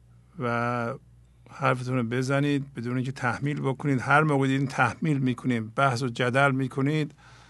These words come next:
من ذهنی بالا اومده، از اونجا به بعد دیگه ادامه نباید بدیم. ما، اه، حداقل استاد مولانا که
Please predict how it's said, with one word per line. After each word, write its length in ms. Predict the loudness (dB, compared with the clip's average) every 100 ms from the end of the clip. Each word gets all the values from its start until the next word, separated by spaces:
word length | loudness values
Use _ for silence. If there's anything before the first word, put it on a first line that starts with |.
| -20 -16 -2
من 180 | 2 2
ذهنی 340 | 2 2 2
بالا 380 | 4 4 6 4
اومده، 360 | 4 2 2
از 240 | 2 0 -2
اونجا 260 | -2 -2
به 100 | -2
بعد 220 | 0 0 0
دیگه 220 | -2 -2
ادامه 400 | -2 -2 0 0
نباید 440 | 0 0 0 0
بدیم. 280 | -4 -4 -2
ما، 360 | 0 2 0 -4 -20 -20 -20 -20 -20 -20 -20 -20 -20 -20 -20 -8
اه، 80 | -4 -4 -4 -8 -12 -18 _ -20 -20 -20 -20 -20 -20 _ -20 -20 -20
حداقل 760 | -8 -6 -2 0 2 2 2 0 -8 -20 -20 -20 -20 -20 -20 -20 -20 -20 -6
استاد 420 | -4 2 2 4
مولانا 640 | 2 0 0 -2 -2 -2
که 440 | -4 -4 -2 -4